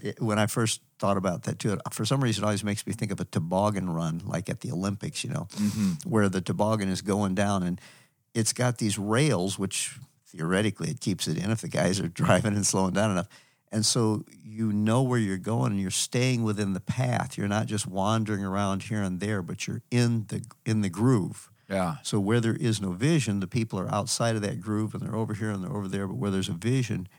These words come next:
Speaker 1: everything is focused and you're going in one direction.
Speaker 2: Well, and that's what, essentially what discipline is. It's channeling everything and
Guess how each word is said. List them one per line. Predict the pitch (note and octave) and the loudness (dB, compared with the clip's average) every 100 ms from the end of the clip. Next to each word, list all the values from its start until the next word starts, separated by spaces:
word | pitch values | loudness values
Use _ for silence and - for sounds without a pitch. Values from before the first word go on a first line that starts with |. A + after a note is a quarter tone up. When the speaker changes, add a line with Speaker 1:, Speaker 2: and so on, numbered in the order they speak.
| _ | _
Speaker 1:
everything | G#2+ G#2 G#2+ G#2 | -4 -4 -2 -2
is | F#2 | -2
focused | - G2+ F#2+ - - | -4 -6 -6 -6 -6
and | F#2+ | -4
you're | E2+ | -4
going | F2 G2 F#2+ | -4 -4 -2
in | F2+ F2+ | -2 -2
one | F#2 | -2
direction. | E2+ F2 F2+ - A2+ G#2+ - | -2 -4 -4 -8 -10 -12 -2
Speaker 2:
Well, | C3 | 2
and | - B2+ A#2+ | 4 4 6
that's | C#3 - | 6 6
what, | B2 F#2+ | 2 2
essentially | G#2 - A#2 - F2+ | 2 4 4 4 2
what | E2 | 0
discipline | D2 A2 - G2 E2+ D2+ - | 2 4 4 0 0 -2 2
is. | A2+ D#2+ C#2 | 2 2 0
It's | F2 - | -4 -2
channeling | - C3+ B2+ B2+ G#2 G2 | 0 2 4 4 2 2
everything | F#2+ G2+ G2 G2 F#2+ F#2+ F#2 | 2 2 0 0 2 2 0
and | F2+ F2 F2 E2+ | -2 0 0 -2